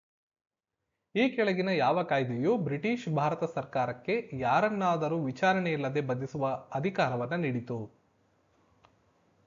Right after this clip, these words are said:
ಉತ್ತರವನ್ನ ನೀಡೋ ಪ್ರಯತ್ನವನ್ನ ಮಾಡಿ. ಪ್ರಶ್ನೆಗೆ ಸರಿಯಾದ ಉತ್ತರ ರೌಲಟ್ ಕಾಯ್ದೆ. ಭಾರತದಲ್ಲಿ ಬ್ರಿಟಿಷ್ ವಸಾಹತಿ ಸರ್ಕಾರವು,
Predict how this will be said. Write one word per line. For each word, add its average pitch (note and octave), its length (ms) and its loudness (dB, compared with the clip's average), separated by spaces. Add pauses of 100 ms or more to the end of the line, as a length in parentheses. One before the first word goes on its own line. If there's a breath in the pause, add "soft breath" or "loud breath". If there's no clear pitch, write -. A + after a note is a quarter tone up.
(160)
ಉತ್ತರವನ್ನ C3+ 360 4
ನೀಡೋ C3 220 4
ಪ್ರಯತ್ನವನ್ನ C#3+ 480 2
ಮಾಡಿ. B2+ 420 2 (320)
ಪ್ರಶ್ನೆಗೆ D#3+ 420 2
ಸರಿಯಾದ B2+ 420 -2
ಉತ್ತರ A#2+ 300 -8 (960)
ರೌಲಟ್ G3 600 6
ಕಾಯ್ದೆ. C3+ 600 2 (140)
ಭಾರತದಲ್ಲಿ G3 760 6
ಬ್ರಿಟಿಷ್ F3 560 -4
ವಸಾಹತಿ F3+ 960 -2
ಸರ್ಕಾರವು, C#3+ 920 0